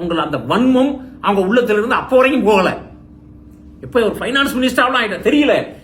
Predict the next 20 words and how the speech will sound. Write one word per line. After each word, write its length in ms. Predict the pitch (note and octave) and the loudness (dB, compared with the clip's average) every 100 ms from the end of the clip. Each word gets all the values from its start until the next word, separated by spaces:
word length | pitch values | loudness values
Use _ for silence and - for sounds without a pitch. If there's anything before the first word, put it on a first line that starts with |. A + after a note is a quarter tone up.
| - | -8
அவரு 300 | E3 A3 A#3 | -2 2 2
தான், 100 | A3 | 2
அவங்க 180 | A3 B3 | 0 -2
தான் 120 | C#4 | -2
யூசுப் 280 | B3+ B3+ A3 | -4 -2 -2
அலைஹிஸ்ஸலாம் 420 | G3+ G#3+ C#4+ A#3+ | 0 -2 -2 -2
தெரியல, 320 | C4 A#3 A#2 - - - - | 0 0 -2 -6 -20 -20 -14
தெரியாம 360 | - F#3+ A#3+ B3+ | -8 -2 0 0
பேசுறாங்க. 420 | G#3 G#3+ G#3 F3 F3 | -4 -4 -4 -4 -2
அல்லாஹ் 160 | C4 C4 | -2 -2
சொல்லி 200 | A#3+ A3+ | -2 -2
காட்டுறான். 320 | G3 C#3 - - - - - - | -2 -4 -10 -16 -20 -20 -20 -20
அவ்வளவு 440 | - C#3 G#3 F#3 F#3+ | -16 -8 -6 -4 -4
வன்மம் 260 | A#3+ C4+ | -4 -4
அவங்களுடைய 300 | A#3+ G#3 F#3+ | -4 -4 -4
உள்ளத்துல 380 | E3 E3+ G3 E3+ | -4 -4 -6 -6
இருக்கு. 320 | C3 A#2 G2+ - - | -6 -8 -14 -20 -20
ஆனா 120 | C#4 B3 | -18 -14
கொஞ்ச 220 | F#3 E3+ | -10 -8
நாள்ல 340 | E3+ E3+ F3 | -6 -4 -6